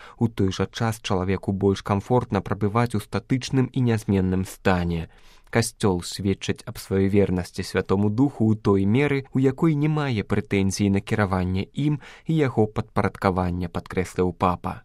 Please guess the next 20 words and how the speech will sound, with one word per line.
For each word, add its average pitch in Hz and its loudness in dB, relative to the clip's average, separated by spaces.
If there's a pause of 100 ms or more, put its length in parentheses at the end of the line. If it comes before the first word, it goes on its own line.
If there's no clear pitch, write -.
(140)
Цвёрдае 123 2
ўпартаства 104 0
ўласных 98 0
ідэях 101 2
і - -8
перакананнях, 107 2
амбіцыі 101 0
і 98 -2
ганарыстасць 127 -2
перашкаджаюць 135 -2
па-сапраўднаму 101 0
разумець 104 -2
іншых 151 -2
і 165 2
адкрывацца 135 -2
на 123 2
шчыры 117 0
дыялог 101 2
з - -12
імі. 92 2